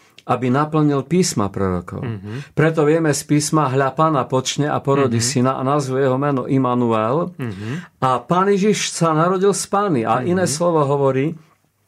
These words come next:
Speaker 1: že: „O ty, Betlehem, z
Speaker 2: Mhm.
Speaker 1: Jumi-, zem Judova, nie si najmenšia medzi kniežatami
Speaker 2: Mhm.
Speaker 1: Judovými, lebo s teba mi vyjde Pánovník,
Speaker 2: Mhm.
Speaker 1: ktorý bude pásť môj ľud a jeho počiatky sú počiatky vekov.“
Speaker 2: Mhm.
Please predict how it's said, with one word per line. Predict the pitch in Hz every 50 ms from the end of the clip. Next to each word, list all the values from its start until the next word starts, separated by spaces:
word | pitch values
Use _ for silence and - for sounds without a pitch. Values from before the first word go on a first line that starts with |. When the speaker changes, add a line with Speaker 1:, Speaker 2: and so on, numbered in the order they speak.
| _ _ _ _
Speaker 1:
že: | - 101 101 135 143
„O | - 160 170 180 175
ty, | 160 160 147
Betlehem, | 120 147 143 - 131 127 117 123 123 117 117 - - - - - -
z | 123 123
Speaker 2:
Mhm. | 107 120 151
Speaker 1:
Jumi-, | 175 185 170 156 156 - - 151
zem | 147 120 147 165 160 156 143
Judova, | 143 156 156 139 139 131 131 127 127 131 - - - - - _
nie | - 123 135 156 190 196
si | 185 - - 147 139
najmenšia | 135 127 143 165 185 202 196 180 151 135 - - - 123 120
medzi | 117 120 117 110 117 113
kniežatami | - - 131 135 147 127 127 117 143 135 120 117 117
Speaker 2:
Mhm. | 117
Speaker 1:
Judovými, | 131 139 123 123 120 120 120 123 123 123
lebo | 120 120 117 120 120
s | - - -
teba | 170 170 170
mi | 160 147 139
vyjde | 139 143 156 151 143 127 -
Pánovník, | - 151 165 156 143 127 117 117 120 139 143 - -
Speaker 2:
Mhm. | - - - - 120 98
Speaker 1:
ktorý | 92 104 120 127 123 135
bude | 131 143 151 143 143
pásť | 131 - - 165 180 185 196 190 180 - -
môj | 135 135 131 127 127
ľud | 135 151 165 160 -
a | - 131 143
jeho | 151 143 135
počiatky | 135 - 165 170 165 - - 131 113 - - 113 101
sú | - - 104
počiatky | - - 131 117 - 117 107 - - - 104 104
vekov.“ | 101 95 95 98 98 101 110 123
Speaker 2:
Mhm. | 104 95 87 92 104